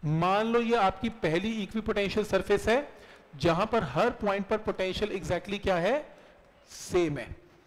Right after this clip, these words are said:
और ये आपकी दूसरी equipotential surface है, मान लो intersect कर गई और यहां पर potential आठ volt का है, आठ volt का है। अब सोचने वाली बात ये, ये point common है दोनों के लिए, अगर intersect कर गई तो ये point common आएगा दोनों equipotential के लिए।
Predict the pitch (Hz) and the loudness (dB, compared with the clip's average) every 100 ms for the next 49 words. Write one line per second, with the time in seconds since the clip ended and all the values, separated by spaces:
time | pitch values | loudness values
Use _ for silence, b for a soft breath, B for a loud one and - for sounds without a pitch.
0 | B B 202 226 226 240 202 - 202 190 | B B 2 2 4 2 2 -2 -4 -2
1 | 196 - 285 240 254 240 214 208 214 202 | -2 0 0 0 0 0 -2 0 -2 0
2 | 190 165 - 269 190 185 214 202 208 233 | -4 -2 -2 0 0 0 0 -2 -2 -4
3 | - 220 208 165 - - B B B 196 | 0 2 2 0 -4 -20 B B B 0
4 | 185 165 165 196 220 214 208 196 262 - | 2 2 0 0 -2 0 -2 -2 -4 4
5 | 190 196 - 180 165 - 151 143 - 180 | 4 4 2 4 4 2 -4 -6 0 0
6 | 180 175 160 139 131 120 110 - B B | 2 0 0 0 -2 -8 -10 -14 B B
7 | B 196 196 214 208 247 247 247 208 208 | B -6 0 0 2 2 0 4 2 2
8 | 240 185 185 254 254 202 226 - 202 190 | -2 -2 -2 -2 0 0 0 0 2 4
9 | 233 254 202 185 170 151 147 131 156 165 | 2 2 2 0 0 -2 -2 -4 -2 -2
10 | 165 196 208 208 160 156 233 302 B B | -2 -2 -4 -2 -2 0 -2 -4 B B
11 | B - 196 220 208 220 - 190 214 233 | B -4 0 0 2 -2 2 2 2 2
12 | 190 214 190 180 226 220 220 202 202 185 | 2 0 0 2 2 0 -4 -2 -2 -2
13 | 180 165 147 131 | -2 -2 -4 -6